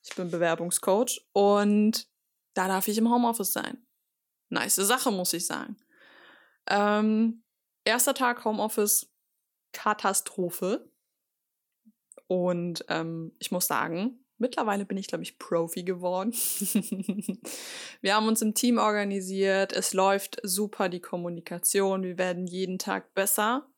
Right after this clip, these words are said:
in der Zusammenarbeit und ich glaube, dass wir halt auch einfach jetzt die nächsten Wochen auch vollkommen rocken werden. Doch es werden immer neue Herausforderungen kommen. So, meine erste Herausforderung war nämlich erstmal: „Gut, Gloria, wie arbeitest du im Homeoffice?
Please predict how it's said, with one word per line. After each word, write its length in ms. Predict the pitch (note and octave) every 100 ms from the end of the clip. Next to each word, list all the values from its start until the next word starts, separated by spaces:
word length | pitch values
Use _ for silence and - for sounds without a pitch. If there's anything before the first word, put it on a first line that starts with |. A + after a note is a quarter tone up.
| _ _ _
in 140 | G3+ G#3
der 120 | G#3
Zusammenarbeit 920 | G#3+ G3+ G#3+ G#3+ A3 A3+ A#3 A#3 A#3
und 120 | F#3+
ich 140 | F3+ -
glaube, 320 | G3 F#3+ F#3
dass 220 | G3 -
wir 100 | G3
halt 140 | F#3+
auch 100 | -
einfach 340 | F#3 F#3+ - F#3
jetzt 240 | F3+ F3+ -
die 220 | F3+ F3
nächsten 400 | - F3+ - -
Wochen 200 | F3 -
auch 180 | E3+ -
vollkommen 540 | - F#3 F3+ - F3 E3+
rocken 360 | F3+ F3+ G3
werden. 420 | G3 G3+ A3 A#3 - - - - - - -
Doch 160 | A3 B3
es 120 | A3+
werden 280 | A3+ A3 -
immer 280 | G#3 G#3
neue 260 | G#3+ F3+ F3+
Herausforderungen 600 | G#3 G#3+ F#3 - - -
kommen. 380 | - E3 E3 F#3 - _
So, 300 | - F3+ F3 -
meine 180 | G3+
erste 280 | A#3 C4+ -
Herausforderung 640 | B3+ A3 B3 - F#3 F#3 F3+
war 100 | F3+
nämlich 260 | F3+ F3+ -
erstmal: 560 | F#3 - G3 G#3 A#3+ - _ _ _ _
„Gut, 240 | C4 G4+
Gloria, 580 | - F4 D#4+ C#4 F3+ F3 - -
wie 180 | E3
arbeitest 540 | - G3 D#4+ E4 D#4 -
du 80 | B3+
im 100 | G#3
Homeoffice? 720 | F3+ E3+ E3+ - - -